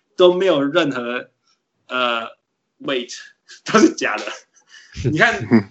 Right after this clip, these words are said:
Speaker 1: 这一次N B A发生的那个一个，一，那个九十分钟内发生的所有的事情，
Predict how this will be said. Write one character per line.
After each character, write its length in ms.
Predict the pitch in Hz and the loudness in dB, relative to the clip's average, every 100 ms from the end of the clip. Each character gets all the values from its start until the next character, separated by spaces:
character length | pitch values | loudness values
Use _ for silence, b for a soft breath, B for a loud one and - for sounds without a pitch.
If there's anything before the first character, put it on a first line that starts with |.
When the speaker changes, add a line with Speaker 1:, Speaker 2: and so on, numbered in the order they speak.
| - | -4
Speaker 1:
这 120 | 240 | -4
一 60 | |
次 200 | 240 269 | -2 -4
N 180 | 202 202 | -4 -6
B 140 | 214 220 | -4 -4
A 60 | |
发 240 | 220 202 208 | -2 0 0
生 240 | 202 196 | 0 -4
的 100 | 180 | -4
那 100 | 175 | -4
个 80 | 170 | -4
一 80 | 185 | -6
个， 160 | 214 165 123 | -4 -6 -6
一， 160 | 113 _ | -18 _
那 120 | 202 | -8
个 300 | 226 170 - _ _ | -2 -4 -4 _ _
九 180 | 175 | -4
十 160 | 156 180 | 0 -2
分 180 | 214 214 | -2 -4
钟 140 | 214 | -4
内 120 | 214 | -2
发 200 | 190 190 | 2 2
生 180 | 190 190 | 2 0
的 100 | 185 | -2
所 200 | 143 - | -4 0
有 60 | 185 | 0
的 80 | 165 | 0
事 160 | 160 | 0
情， 320 | 180 127 117 | -2 -2 -8